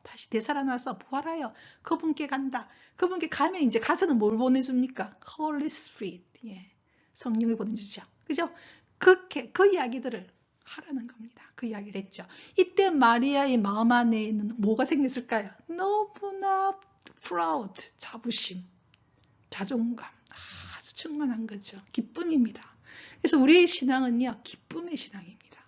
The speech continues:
바로 그 이야기를 하고 있거든요. "I have seen the Lord." 나는 주님을 만났습니다. 이렇게 말했죠. 저도 솔직히 있잖아요. "I have seen the Lord가" 제가 영어 성경 공부를 시작한 첫 단어입니다.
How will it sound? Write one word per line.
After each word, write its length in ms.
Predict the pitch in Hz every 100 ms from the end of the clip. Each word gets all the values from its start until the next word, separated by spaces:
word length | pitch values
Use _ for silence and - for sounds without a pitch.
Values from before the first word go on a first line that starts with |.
| _ _
바로 180 | - - -
그 80 |
이야기를 280 | 247 226 220
하고 180 | 220 208
있거든요. 540 | 196 233 208 196 277 277 - - -
"I 220 | 240 226
have 200 | 220 220
seen 320 | 214 - 247 226
the 140 | 226
Lord." 500 | 226 220 202 190 - - -
나는 200 | 220 208
주님을 420 | 233 226 247 294 -
만났습니다. 880 | 262 330 339 302 - 214 220 - - - - - - - -
이렇게 300 | 254 240 -
말했죠. 440 | 190 - - - - _ _ _ - - - - -
저도 140 | 302
솔직히 500 | - 240 294 269 285
있잖아요. 640 | 233 - 226 214 233 220 -
"I 220 | 247 269
have 160 | 269 262
seen 320 | 269 285 262
the 140 | 269
Lord가" 640 | 262 277 311 285 220 202 -
제가 280 | - 233 214
영어 200 | 214 247
성경 440 | 254 214 208 220
공부를 420 | 214 214 202 214 226
시작한 480 | - 208 - 196 180
첫 280 | 359 -
단어입니다. 640 | - 190 208 202 180 -